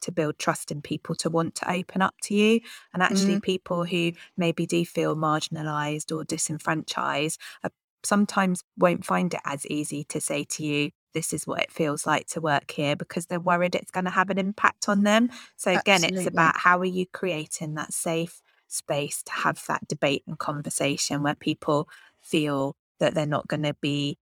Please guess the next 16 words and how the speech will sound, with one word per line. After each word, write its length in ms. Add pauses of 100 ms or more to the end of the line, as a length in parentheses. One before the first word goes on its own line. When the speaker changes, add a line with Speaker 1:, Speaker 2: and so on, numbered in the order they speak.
Speaker 1:
blamed 640
or 380
judged 640 (120)
or 500 (180)
negatively 640
impacted 680
by 280
actually 420
telling 340
you 140
their 200
truth. 500 (500)
Speaker 2:
I 100
think 260
that's 240
situational 840